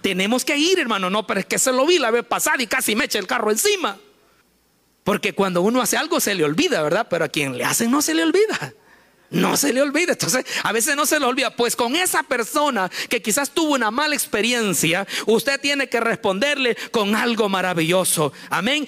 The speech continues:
Eso es embocar la otra mejilla, hermanos. No es literal, ¿verdad? "Vaya, pegame aquí, pegame otra vez aquí". Les, no, hombre, hermano, no. No, si alguien le hizo algo así, usted le lleva la oferta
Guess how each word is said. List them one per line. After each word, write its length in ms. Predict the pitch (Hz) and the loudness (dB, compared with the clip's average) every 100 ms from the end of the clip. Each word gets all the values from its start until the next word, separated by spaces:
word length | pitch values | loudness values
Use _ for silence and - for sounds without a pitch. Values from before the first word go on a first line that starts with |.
| - | -4
Eso 380 | 277 294 277 277 | -2 0 2 2
es 220 | 311 254 | 2 0
embocar 500 | 247 220 - 285 262 | 0 -2 -2 -2 0
la 160 | 233 | 2
otra 380 | 240 254 247 208 | 2 0 0 -2
mejilla, 500 | 196 175 294 320 220 | -2 -2 -2 0 0
hermanos. 560 | 175 190 262 226 165 - - | 0 0 -2 0 -2 -4 -4
No 100 | 214 | -2
es 200 | 240 - | -2 -2
literal, 500 | 202 196 180 226 233 | -2 -2 0 -2 -2
¿verdad? 160 | 190 180 | -2 -2
"Vaya, 180 | 302 226 | -2 -2
pegame 340 | 220 269 240 | -2 -2 -2
aquí, 180 | 214 254 - - | -4 -6 -6 -6
pegame 380 | 202 226 202 | -2 -2 -2
otra 180 | 180 180 | -2 0
vez 140 | 196 165 | 0 -2
aquí". 240 | - 233 | -4 -2
Les, 200 | 196 320 | 0 -2
no, 200 | 415 359 | -2 -2
hombre, 240 | 202 170 175 | -2 -4 -4
hermano, 360 | 185 170 160 _ | -6 -10 -14 _
no. 200 | - 151 - _ _ _ _ _ _ _ _ _ _ | -18 -18 -18 _ _ _ _ _ _ _ _ _ _
No, 340 | 214 277 320 294 | -4 0 2 2
si 140 | 202 | 2
alguien 380 | 190 254 269 240 | 0 0 0 0
le 60 | 254 | 0
hizo 200 | - 262 | 2 0
algo 240 | 277 254 | 0 0
así, 320 | 220 311 381 - - | 0 0 0 -4 0
usted 500 | 170 160 233 254 254 - | 0 2 -2 -2 -2 -4
le 180 | 180 170 | -2 0
lleva 380 | 180 220 214 196 - | 0 0 0 -2 -4
la 120 | 160 | -2
oferta 560 | 147 196 226 226 247 | -2 0 -2 -2 -4